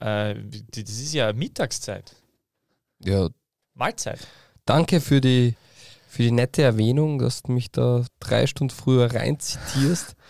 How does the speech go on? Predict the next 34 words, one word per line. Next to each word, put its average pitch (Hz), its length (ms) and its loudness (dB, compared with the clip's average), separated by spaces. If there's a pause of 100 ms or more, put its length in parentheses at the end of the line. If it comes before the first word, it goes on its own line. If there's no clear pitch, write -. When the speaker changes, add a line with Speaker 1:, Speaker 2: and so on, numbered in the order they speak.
(380)
Speaker 2:
um 160 280 4
dann 165 240 4
doch, 165 360 4
na, 120 200 4
ich 113 240 -4
hab - 300 -2
noch 156 220 -2
nicht - 340 -6
Zeit. 147 260 -2 (480)
Speaker 1:
<laughs> - 460 -10
Speaker 2:
Ja, 110 180 6 (540)
so - 200 0
kann 127 180 2
man 131 120 6
Speaker 1:
Aufgrund 185 120 4
Speaker 2:
sich 139 80 2
auch 110 120 2
die - 100 -8
Zeit 131 100 2
Speaker 1:
zahlreicher 147 400 2
Speaker 2:
totschlagen. 139 280 2
Speaker 1:
Vorfälle 113 680 -2
in 117 160 -8
den 110 160 -8
vergangenen 107 580 -8
Wochen 101 300 -10
herrscht 107 260 -8
ab - 160 -8
sofort 117 420 -6
ein 120 80 -8
striktes - 560 -10
Nutzungsverbot 110 840 -8
von 107 340 -12
Fahrrädern 143 580 -2